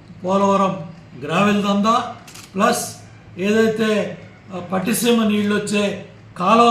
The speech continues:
గ్రావెల్ కూడా కొట్టేసి ఆ కాలువ మట్టి కూడా తోకెళ్ళిపోయారు.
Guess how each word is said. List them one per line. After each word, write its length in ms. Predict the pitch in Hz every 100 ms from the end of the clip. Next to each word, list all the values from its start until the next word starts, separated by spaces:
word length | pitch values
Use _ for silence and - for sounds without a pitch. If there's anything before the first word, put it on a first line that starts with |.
| 214
గ్రావెల్ 320 | 208 208 208 190
కూడా 220 | 196 196
కొట్టేసి 580 | 185 185 220 208 - 131 - - - - 185
ఆ 80 | 175 -
కాలువ 280 | 208 240 247 233
మట్టి 200 | 190 220
కూడా 320 | 233 226 - - - - - -
తోకెళ్ళిపోయారు. 800 | 170 170 185 175 170 170 165 165